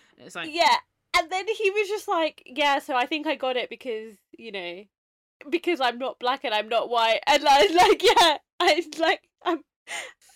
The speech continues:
Speaker 2: I'm of this
Speaker 1: Mm.
Speaker 2: heritage." But
Speaker 1: But... Taika Waititi, this was, like, before, this was before so mu-, much of the stuff that we now know
Speaker 2: Mm.
Speaker 1: him from. I mean, obviously he's, he's got, also I forgot he had a bit,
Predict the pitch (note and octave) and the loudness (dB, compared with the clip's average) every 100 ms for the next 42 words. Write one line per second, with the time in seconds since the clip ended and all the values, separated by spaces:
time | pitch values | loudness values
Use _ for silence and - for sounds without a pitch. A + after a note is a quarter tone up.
0 | - E4+ E4+ D#4+ B3 F4+ F#4 F4+ F4 D4 | -4 -2 0 -4 -2 -4 -2 -4 -4 -8
1 | A3+ - - A3+ - C#4+ D#4+ D#4 D4 D4+ | -12 -12 -10 -10 -6 -6 -4 -6 -6 -8
2 | D4+ C4+ A3 A#3 C4+ A#3 A3+ G3 G#3+ G3+ | -8 -10 -8 -10 -10 -10 -8 -8 -12 -18
3 | - G#3 G3 A3+ B3 G#3+ G#3 G3 G#3+ - | -14 -14 -12 -14 -12 -12 -14 -12 -14 -14
4 | - G#3 G3+ G3 F#3 - - F3+ - F3+ | -14 -14 -12 -14 -16 -18 -16 -16 -14 -18
5 | F3+ - F3 D#3 D#3 D#3+ D#3+ D#3+ D#3 A#3+ | -16 -14 -14 -16 -18 -14 -14 -12 -12 -12
6 | D3+ - D#3+ D#3+ _ D#3 D3+ D#3+ _ _ | -14 -18 -20 -20 _ -20 -20 -20 _ _
7 | F#3 G3 F#3+ F#3 F3+ E3 D3 _ _ F3+ | -14 -12 -14 -16 -16 -16 -18 _ _ -16
8 | E3 _ _ _ A#3 D4 A3+ G#3+ _ - | -16 _ _ _ -14 -10 -12 -14 _ -10
9 | A#3 B3 F3+ E3+ F3+ F#3 F3 F3 E3 F#3 | -10 -8 -12 -12 -16 -14 -14 -16 -12 -14